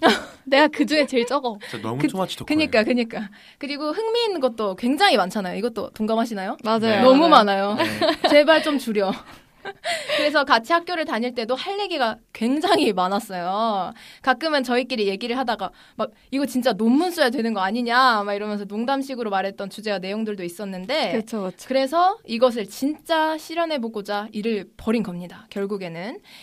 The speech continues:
Speaker 3: 이 수다쟁이들과 함께 디자인을 맡아준 현진 언니까지 이렇게 네 명이 만나서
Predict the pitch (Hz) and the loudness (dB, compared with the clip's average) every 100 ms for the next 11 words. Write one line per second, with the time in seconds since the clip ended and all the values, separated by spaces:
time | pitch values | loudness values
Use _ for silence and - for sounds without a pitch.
0 | - 233 247 247 330 330 302 262 233 233 | -10 -6 -6 0 0 0 -2 -2 -2 -2
1 | 214 214 262 254 226 262 247 185 - 208 | -4 -4 -6 -4 0 0 0 -4 -6 -8
2 | 285 349 370 403 403 415 285 220 226 190 | -8 -8 -4 -4 -2 -2 0 0 -4 -8
3 | - 208 - _ _ - 254 254 214 220 | -6 -6 -6 _ _ -2 0 0 -2 0
4 | 285 311 302 214 196 208 208 330 359 | 0 0 -2 -4 -4 -6 -4 -2 -2